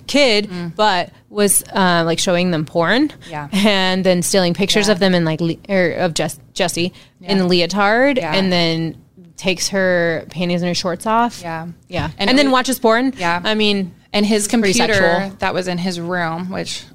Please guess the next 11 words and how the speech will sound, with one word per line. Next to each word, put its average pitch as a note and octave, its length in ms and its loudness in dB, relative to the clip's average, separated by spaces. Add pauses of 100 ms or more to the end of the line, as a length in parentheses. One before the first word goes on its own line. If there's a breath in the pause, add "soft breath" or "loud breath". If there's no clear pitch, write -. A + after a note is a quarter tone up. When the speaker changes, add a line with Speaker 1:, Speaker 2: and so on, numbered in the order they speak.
Speaker 2:
okay, F3 500 -6 (360 loud breath)
but F#3 180 -2
his F#3+ 180 0
computer F#3+ 760 -2
showed F3 300 -2
that - 120 -6
he F3+ 120 -4
had F3 80 0
been F3 120 -6
watching F3 320 -8
porn E3+ 380 -8